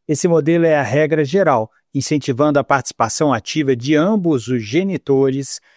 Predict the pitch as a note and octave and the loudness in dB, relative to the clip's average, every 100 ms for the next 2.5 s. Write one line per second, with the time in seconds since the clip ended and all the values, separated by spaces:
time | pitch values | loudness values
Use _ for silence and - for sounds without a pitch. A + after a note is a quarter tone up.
0 | _ E3 F3 G3 F#3 - D#3 C#3 C#3+ G3+ | _ -4 -2 2 0 0 0 0 0 -2
1 | D3 C#3+ - D3+ D3+ D#3+ - - D#3 C3 | 0 0 0 0 2 -2 -2 0 0 0
2 | A#2 C3+ C3+ G#2+ | 0 0 2 0